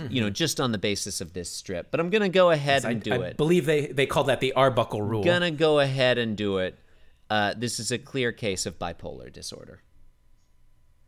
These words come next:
Speaker 2: Hmm. All right. So, so much for that
Speaker 1: Yep.
Speaker 2: rule. Take that, um, Garfield.
Speaker 1: Yeah. Panel two, John.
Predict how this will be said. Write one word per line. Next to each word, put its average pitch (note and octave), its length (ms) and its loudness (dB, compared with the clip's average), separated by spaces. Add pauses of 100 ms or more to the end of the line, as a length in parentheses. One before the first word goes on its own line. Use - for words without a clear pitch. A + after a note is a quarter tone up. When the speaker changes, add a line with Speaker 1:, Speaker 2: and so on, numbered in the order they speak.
(540)
Speaker 2:
Hmm. A#3 140 -4 (2250)
All A#2 100 -6
right. F#3 280 -4 (960)
So, - 220 -8 (120)
so - 200 -6
much C#3+ 200 -4
for D3 100 0
that D#3 200 4
Speaker 1:
Yep. A2+ 100 2
Speaker 2:
rule. A#2 180 -4 (2000)
Take D#3 220 -6
that, G2+ 360 -4 (600)
um, G#2+ 480 -4 (500)
Garfield. B2+ 500 -2
Speaker 1:
Yeah. F#2+ 380 -2 (580)
Panel F3+ 240 -2
two, F#3 320 -6
John. G2 560 -4